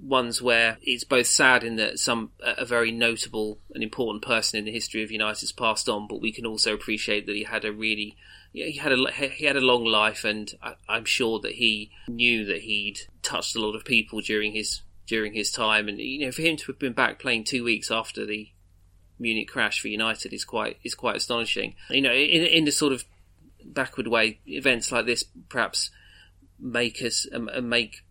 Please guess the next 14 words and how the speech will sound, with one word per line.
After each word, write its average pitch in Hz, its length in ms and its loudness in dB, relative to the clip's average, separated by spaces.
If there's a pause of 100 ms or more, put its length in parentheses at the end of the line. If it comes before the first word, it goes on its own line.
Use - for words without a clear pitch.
younger 131 360 -2
fans 110 400 0
reflect 120 480 -2
on, 110 180 0 (160)
on 120 160 -6
Munich 113 300 -2
more 117 340 2 (280)
than, 113 420 0
than 113 120 -6
they 113 120 -2
perhaps - 300 -6
do, 113 340 2 (240)
because 113 560 -2 (160)
it, 120 200 -6